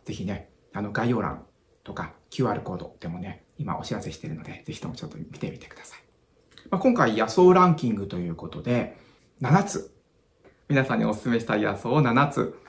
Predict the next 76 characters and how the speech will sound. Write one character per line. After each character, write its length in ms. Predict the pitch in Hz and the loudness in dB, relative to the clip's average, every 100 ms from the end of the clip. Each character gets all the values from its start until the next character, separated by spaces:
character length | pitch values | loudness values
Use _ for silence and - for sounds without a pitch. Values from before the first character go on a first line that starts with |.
| - | -6
選 140 | - 117 | 0 0
ん 60 | 110 | 0
で 100 | 104 | -2
み 140 | 98 - | -4 -4
ま 100 | - | -6
し 100 | - | -10
た。 140 | - _ _ _ _ _ _ _ | -16 _ _ _ _ _ _ _
山 360 | - - 233 247 | -14 0 4 4
菜 260 | 240 233 226 | 2 0 2
は、 360 | 233 233 226 - _ _ _ _ | 4 2 0 -16 _ _ _ _
も 100 | - | 4
と 80 | 165 | 6
も 80 | 160 | 8
と 100 | 135 | 6
味 180 | 117 127 | 2 2
が 80 | 117 | 2
い 60 | |
い 20 | |
の 100 | 104 | 0
で 80 | 92 | -4
今 140 | 85 87 | -6 -8
回 100 | 80 | -8
は 60 | |
排 240 | - 85 85 | -6 -6 -6
除。 100 | 78 _ _ _ _ | -10 _ _ _ _
で 80 | 165 | 4
は 80 | 151 | 4
な 100 | 127 | 2
く 80 | |
て、 100 | - | -2
皆 240 | 131 151 226 | 4 6 6
さ 120 | 208 | 2
ん 40 | |
の 80 | 120 | 2
身 120 | 104 | 4
の 140 | 160 214 | 4 4
回 240 | 208 202 | 4 4
り 60 | 196 | 2
に 120 | 185 | 2
あ 120 | 180 | 4
る 100 | 170 | 4
野 140 | 110 98 | 4 0
草 300 | - 107 98 | -4 -4 -2
で、 360 | 117 147 151 - - - _ | 4 4 4 -4 -18 -20 _
え 340 | 113 101 87 | -6 -4 -4
ー、 20 | |
僕 220 | 85 113 123 | -6 -4 -2
が 100 | 123 | 0
比 60 | |
較 160 | 120 - | -2 -6
的 180 | 120 120 | -4 -2
味 220 | 104 117 | 0 0
が 100 | 123 | 4
良 140 | 120 | 4
く 80 | 120 | 2
て、 320 | - 104 - - _ _ | -2 -4 -6 -18 _ _
ま 260 | 123 110 - | -4 -4 -6
あ、 20 | |
む 100 | 127 | -4
し 100 | 147 | 2
ろ 140 | 190 135 | 4 6
大 200 | 120 117 | 4 4
好 140 | 127 | 2
物 180 | 120 113 | 0 -2
で 120 | 120 | -4
す 120 | - - | -6 -4
ぐ 100 | - | 6
ら 140 | 147 | 8
い 60 | 165 | 8
の 80 | |
感 200 | - - | 6 4
じ 100 | 151 | 2
の 120 | 117 117 | 2 2
も 120 | 113 | 2
の 140 | 107 | 2
を、 280 | 113 151 | 6 6